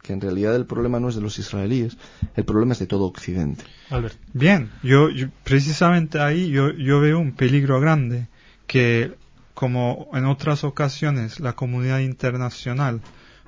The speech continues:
Speaker 3: no va a hacer nada hasta el último momento y serán los israelíes los que tendrán que ir y bombardear Irán y ma-,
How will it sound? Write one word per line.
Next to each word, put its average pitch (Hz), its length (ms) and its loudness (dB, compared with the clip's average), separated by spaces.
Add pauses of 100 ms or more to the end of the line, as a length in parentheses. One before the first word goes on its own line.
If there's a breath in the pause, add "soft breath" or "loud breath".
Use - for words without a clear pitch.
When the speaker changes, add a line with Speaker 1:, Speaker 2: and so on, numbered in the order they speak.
Speaker 3:
no 131 160 0
va 139 140 2
a - 20 2
hacer 135 280 -2
nada 156 400 0
hasta - 280 -6
el 117 100 -2
último 139 400 -2
momento 170 580 -2 (440 soft breath)
y 120 120 -2
serán 131 380 0
los 139 220 -4
israelíes 143 640 0
los 123 220 -4
que 123 100 -8
tendrán 131 480 -2
que 127 120 2
ir 143 280 0 (440 loud breath)
y 117 100 2
bombardear 117 760 2
Irán 147 380 4 (440 loud breath)
y 117 540 4
ma-, 117 180 2